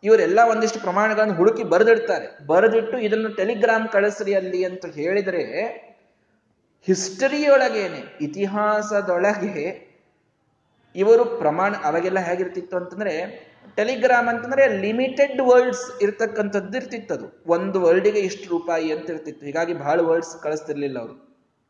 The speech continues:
ಒಂದೇ ಹಿಂಗೆ "ಬೇಗ ಬಾ" ಇಂಥ ಸ್ವಲ್ಪ ಸ್ವಲ್ಪ ಸಣ್ಣ ಸಣ್ಣ ಅಂತಹ, ಆ, ಮೆಸೇಜ್ಗಳನ್ನ ಮಾತ್ರ ಟೆಲಿಗ್ರಾಮ್ ಮೂಲಕ ಕಳಿಸಲಾಗ್ತಾ ಇತ್ತು. ಇವರು ಮುದ್ರಾಧಾರಣಕ್ಕಾಗೋ ಪ್ರಮಾಣಗಳನ್ನು ಕಳಿಸ್ಬೇಕಾಗಿದೆ. ಈ ಸಿ-, ಈ ಒಂದು ಪುಸ್ತಕ,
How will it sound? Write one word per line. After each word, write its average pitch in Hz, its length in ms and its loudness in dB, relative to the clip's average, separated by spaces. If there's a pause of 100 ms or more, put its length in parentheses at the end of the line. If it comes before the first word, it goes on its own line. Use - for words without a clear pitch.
(300)
ಒಂದೇ 160 260 -4
ಹಿಂಗೆ 131 520 -8 (720)
"ಬೇಗ 160 220 0
ಬಾ" 120 480 -6
ಇಂಥ 151 160 -10
ಸ್ವಲ್ಪ 165 380 -4
ಸ್ವಲ್ಪ 190 240 -2
ಸಣ್ಣ 170 200 -6
ಸಣ್ಣ 180 260 -8
ಅಂತಹ, 175 600 -2 (460)
ಆ, 151 340 0 (500)
ಮೆಸೇಜ್ಗಳನ್ನ 170 600 0
ಮಾತ್ರ 202 360 0
ಟೆಲಿಗ್ರಾಮ್ 170 500 -4
ಮೂಲಕ 156 220 -6
ಕಳಿಸಲಾಗ್ತಾ 175 600 -2
ಇತ್ತು. - 340 -16 (500)
ಇವರು 262 540 2
ಮುದ್ರಾಧಾರಣಕ್ಕಾಗೋ 247 1300 2
ಪ್ರಮಾಣಗಳನ್ನು 269 640 2
ಕಳಿಸ್ಬೇಕಾಗಿದೆ. 240 840 -2 (300)
ಈ 180 160 2
ಸಿ-, 190 160 -6
ಈ 175 400 -4
ಒಂದು 175 280 -2
ಪುಸ್ತಕ, 165 440 -8